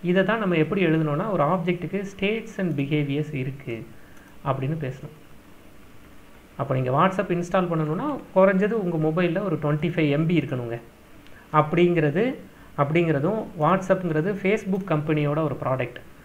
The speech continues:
அப்படிங்கிறதும் information, WhatsApp பத்தின information. நீங்க WhatsApp-ஐ யூஸ் பண்ணி call பண்ணலாம், chat பண்ணலாங்கிறதுலாம் functionality, behaviors. அப்போ ஆப்ஜெக்ட்டுங்கிறது combination of data and functionalities.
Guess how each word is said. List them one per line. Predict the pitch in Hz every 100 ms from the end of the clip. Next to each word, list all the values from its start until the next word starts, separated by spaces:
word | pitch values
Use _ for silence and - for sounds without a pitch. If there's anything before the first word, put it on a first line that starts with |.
| - - - -
அப்படிங்கிறதும் | 135 160 160 143 135 226 262 - 196
information, | 233 247 170 - - - - - - - - 151
WhatsApp | 175 202 202 180
பத்தின | 156 185 175
information. | 175 151 127 - -
நீங்க | 170 160 160
WhatsApp-ஐ | 208 - 220 190
யூஸ் | 190
பண்ணி | 190 190
call | 160 180 175
பண்ணலாம், | 151 151 151
chat | 156 165 160
பண்ணலாங்கிறதுலாம் | 151 151 143 139 147 233 -
functionality, | 165 - 165 127 151 131
behaviors. | 139 180 151 117 - - - - - - -
அப்போ | 139 131 147 220
ஆப்ஜெக்ட்டுங்கிறது | 214 220 226 208 180 151 214 -
combination | 165 202 208 185 180 160 196
of | - - 233 175 139
data | 175 185 220 202
and | 156
functionalities. | 147 147 160 139 131 131